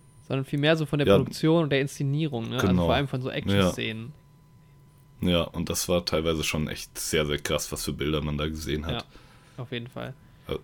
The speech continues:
Speaker 1: Und da
Speaker 2: So, es war jetzt nicht nur ein, ja, wir spulen einfach mal alles rückwärts ab.
Speaker 1: Genau, man sieht ja schon Bilder im Trailer auch mit rückwärts. Ähm,
Speaker 2: Genau.
Speaker 1: was ich da interessant
Speaker 2: Ja, das ist
Speaker 1: finde,
Speaker 2: jetzt
Speaker 1: es
Speaker 2: kein
Speaker 1: gibt ja auch
Speaker 2: Spoiler.
Speaker 1: Kampfszenen, wo das so ein bisschen suggeriert wird, zumindest auch im Trailer, glaub ich schon.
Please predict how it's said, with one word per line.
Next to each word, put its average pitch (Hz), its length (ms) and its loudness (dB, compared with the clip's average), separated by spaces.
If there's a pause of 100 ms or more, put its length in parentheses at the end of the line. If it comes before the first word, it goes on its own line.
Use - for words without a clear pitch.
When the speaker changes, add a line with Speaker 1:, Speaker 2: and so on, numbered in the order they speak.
Speaker 1:
Und 131 120 -4
da 139 260 2
Speaker 2:
So, 76 120 0
es - 180 -2
war 82 120 6
jetzt 82 200 4
nicht 95 220 6
nur 90 180 6
ein, 87 220 4
ja, 85 180 4
wir 82 80 -2
spulen 87 380 0
einfach 87 340 -2
mal 85 120 -2
alles 82 260 -2
rückwärts 90 400 -2
ab. - 260 -4
Speaker 1:
Genau, 110 220 -8
man 113 140 -6
sieht 127 160 -2
ja 123 100 2
schon 123 140 -4
Bilder 120 280 0
im 110 120 -8
Trailer 120 300 -4
auch 123 220 -6 (120)
mit 120 120 -14
rückwärts. 117 560 -10
Ähm, 113 160 -12
Speaker 2:
Genau. 78 400 0
Speaker 1:
was 127 120 -2
ich - 80 -10
da 151 160 4
interessant 131 360 -2
Speaker 2:
Ja, - 60 -8
das - 40 -2
ist 120 40 0
Speaker 1:
finde, 131 140 0
Speaker 2:
jetzt - 20 0
Speaker 1:
es 139 60 -4
Speaker 2:
kein - 80 2
Speaker 1:
gibt - 100 0
ja 110 60 2
auch 120 40 -2
Speaker 2:
Spoiler. 160 180 2
Speaker 1:
Kampfszenen, 151 560 -4
wo 135 140 -6
das 131 200 -6
so 139 40 -10
ein 127 60 -8
bisschen 127 300 -8
suggeriert 127 380 -10
wird, 120 120 -10
zumindest 117 460 -12
auch 117 60 -10
im 120 100 -14
Trailer, 135 260 -2
glaub 123 160 -6
ich 127 80 -12
schon. 120 180 -12